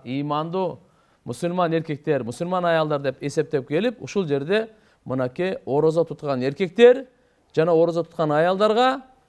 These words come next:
Алла Таала бере турган белеги кечиримдүүлүк. Күнөөлөрүн кечирет экен Алла Таала.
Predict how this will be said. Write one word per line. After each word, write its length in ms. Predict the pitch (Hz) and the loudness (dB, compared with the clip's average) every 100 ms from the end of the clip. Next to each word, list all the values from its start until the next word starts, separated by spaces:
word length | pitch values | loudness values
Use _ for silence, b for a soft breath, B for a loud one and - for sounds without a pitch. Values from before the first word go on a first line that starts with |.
| _ | _
Алла 300 | - 156 170 | -2 2 2
Таала 260 | 175 170 143 | 2 2 2
бере 300 | 123 180 180 | 2 0 0
турган 340 | 175 151 139 | 0 0 2
белеги 640 | 147 190 233 233 277 269 - _ | 2 6 4 4 -2 -4 -12 _
кечиримдүүлүк. 920 | 117 120 165 190 180 160 143 127 104 - _ _ _ _ _ _ _ _ | -8 -2 0 2 2 0 -2 -4 -6 -12 _ _ _ _ _ _ _ _
Күнөөлөрүн 480 | 196 233 240 254 269 | 4 6 6 4 2
кечирет 320 | 247 240 214 | 0 2 2
экен 160 | 214 175 | 0 -2
Алла 200 | 151 120 | -2 -4
Таала. 300 | - 104 | -6 -14